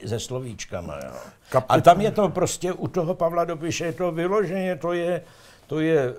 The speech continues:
Speaker 1: přímo lavina veršů, ale všechno to do sebe tak zapadá, že až jde mráz po zádech, jo.
Speaker 2: On má v té velké, v ten velký hit Něco o lásce, tam
Speaker 1: No,
Speaker 2: jsou jako
Speaker 1: ježišmarja.
Speaker 2: překrásný,
Speaker 1: A Jarmila.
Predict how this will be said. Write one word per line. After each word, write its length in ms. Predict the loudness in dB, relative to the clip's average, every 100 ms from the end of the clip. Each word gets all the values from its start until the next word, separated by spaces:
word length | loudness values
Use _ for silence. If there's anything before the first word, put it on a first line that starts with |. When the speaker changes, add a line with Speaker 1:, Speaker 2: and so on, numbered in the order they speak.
| -12
Speaker 1:
přímo 420 | -8 -2 2 4
lavina 580 | 4 6 6 6 4 4
veršů, 640 | 4 2 0 -4 -4 0
ale 160 | 0 0 -4
všechno 480 | -8 -6 -6 -4 -4
to 180 | -2 -6 -4
do 120 | -4
sebe 340 | -4 -6 -6 -6
tak 300 | -6 -6 -2
zapadá, 720 | -2 0 -2 -2 -6 -10 -16 -18 -18 -20 -10
že 200 | -2 0
až 200 | 0 -2
jde 140 | 0 2
mráz 320 | 4 2 0
po 160 | -2 2
zádech, 480 | 2 2 -2 -8
jo. 160 | -10 -12 -16 -20 -20 -20 -20 -20 -20 _ _
Speaker 2:
On 200 | -8 -4
má 380 | 0 0 0 -2 -4
v 140 | -10 -12 _ _ _ -2
té 220 | 2 2
velké, 540 | 2 0 0 0 2 0 -4 -8
v 100 | -14 -18 _ -6
ten 160 | -2 0
velký 300 | -2 -4 -6
hit 200 | -6 -8
Něco 240 | -10 -8
o 60 | -6
lásce, 500 | -6 -6 -10 -16 -14
tam 140 | -4
Speaker 1:
No, 40 | -2
Speaker 2:
jsou 100 | 0
jako 100 | -2
Speaker 1:
ježišmarja. 480 | -2 -4 -4 -4 -2
Speaker 2:
překrásný, 340 | -2 -2 -6 -8 -6
Speaker 1:
A 40 |
Jarmila. 680 | 4 6 6 6 6 4 2